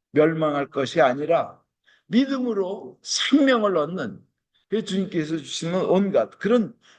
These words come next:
믿음의 진정성을 보여드림으로 인해서 온갖 축복을 받는 우리 되기를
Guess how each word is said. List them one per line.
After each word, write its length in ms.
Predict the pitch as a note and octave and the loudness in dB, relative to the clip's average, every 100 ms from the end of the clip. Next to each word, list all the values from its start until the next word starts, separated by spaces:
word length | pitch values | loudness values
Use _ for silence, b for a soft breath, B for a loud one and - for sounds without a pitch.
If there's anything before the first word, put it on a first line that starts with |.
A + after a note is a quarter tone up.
| - | -4
믿음의 600 | F#3+ G#3+ A#3+ A3+ G3+ - | -2 0 0 -2 -4 -4
진정성을 800 | F3+ A3+ B3 A#3+ A3+ A3+ G#3+ F3 | 2 4 4 2 -2 -4 -4 -4
보여드림으로 720 | E3+ E3 D3 D3 D3 C#3 C3 | -2 -2 -4 -6 -4 -6 -4
인해서 300 | B2 B2+ D#3 | -4 -4 -2
온갖 400 | C#3+ D#3 D3+ D3 | -2 2 0 0
축복을 500 | - _ F3+ E3 D3 | -6 _ 4 6 6
받는 380 | C#3+ D3 E3 D#3 b b - | 2 2 -6 -10 b b -2
우리 260 | E3 G#3 | 0 0
되기를 520 | D3+ C#3 C3+ B2+ F#3 | 0 -2 -2 -2 -4